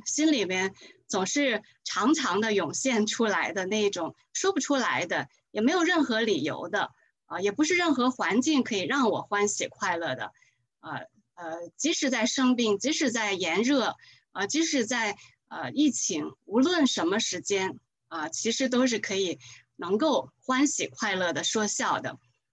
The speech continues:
啊，我也记得在神学院最悲惨的那个日子，就是我流产啊，我躺在，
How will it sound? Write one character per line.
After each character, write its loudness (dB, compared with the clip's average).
啊， -2
我 2
也 0
记 2
得 4
在 0
神 0
学 4
院 0
最 0
悲 2
惨 -2
的 -2
那 0
个 0
日 4
子， -4
就 0
是 -4
我 0
流 0
产 -2
啊， -2
我 -4
躺 -4
在， -2